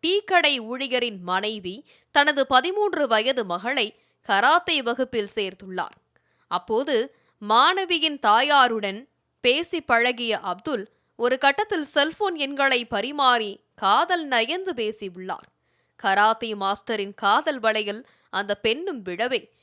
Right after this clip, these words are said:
இவர்களின் ரகசிய தொடர்பு ஐந்து ஆண்டுகளாக நீடித்து வந்துள்ளது. இந்நிலையில் மனைவியின் நடத்தையில் சந்தேகமடைந்த கணவன் இருவரையும் கண்டித்தார்.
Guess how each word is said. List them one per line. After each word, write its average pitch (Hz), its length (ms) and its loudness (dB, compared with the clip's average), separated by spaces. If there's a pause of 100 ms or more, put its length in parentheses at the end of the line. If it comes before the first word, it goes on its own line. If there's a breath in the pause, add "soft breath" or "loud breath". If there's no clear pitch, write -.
(160)
இவர்களின் 254 600 -2
ரகசிய 294 580 -2
தொடர்பு 226 540 -4 (280)
ஐந்து 311 460 0
ஆண்டுகளாக 294 600 4
நீடித்து 233 520 -6
வந்துள்ளது. 185 500 -10 (1800)
இந்நிலையில் 294 800 0
மனைவியின் 294 800 2
நடத்தையில் 269 640 0
சந்தேகமடைந்த 233 880 0
கணவன் 214 520 -4 (340)
இருவரையும் 277 720 0
கண்டித்தார். 180 640 -10